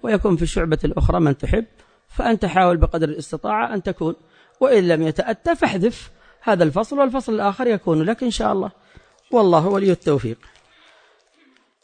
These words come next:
<coughs> وهذا سؤال، ما هو سؤال، تنبيه، وأنا أشكر لصاحبه أيضًا. يقول:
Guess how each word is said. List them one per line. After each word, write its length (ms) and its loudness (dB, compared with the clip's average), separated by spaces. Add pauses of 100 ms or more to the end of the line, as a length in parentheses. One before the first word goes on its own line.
(180)
<coughs> 4000 -4
وهذا 300 4
سؤال، 440 0 (680)
ما 100 2
هو 100 4
سؤال، 380 -4 (640)
تنبيه، 540 4 (500)
وأنا 260 0
أشكر 320 -4
لصاحبه 600 -2
أيضًا. 300 -2 (680)
يقول: 480 0